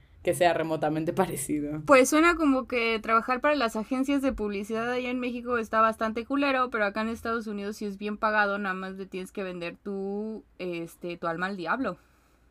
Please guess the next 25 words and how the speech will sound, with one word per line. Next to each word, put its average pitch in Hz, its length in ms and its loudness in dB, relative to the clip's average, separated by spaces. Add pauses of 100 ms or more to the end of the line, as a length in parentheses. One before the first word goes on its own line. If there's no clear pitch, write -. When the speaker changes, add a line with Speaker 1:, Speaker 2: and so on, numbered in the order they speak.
(340)
Speaker 1:
Claro, 208 320 4
no, 226 220 6
aquí 208 180 2
también 214 300 6
tienes 214 180 0
que 202 100 2
vender 170 280 0
tu 185 80 0
alma 175 180 0
al 160 60 -4
diablo. 175 320 2
Quiero, 269 520 6 (960)
bueno, 214 280 8
no, 170 300 2
iba, 269 360 4
iba 254 160 4
a 302 60 6
centralizarlo 214 640 4
en 226 80 4
Veracruz, 190 600 2
pero 170 240 4
no, 202 360 2
también 180 280 0
en 196 120 -2
Puebla, 202 580 4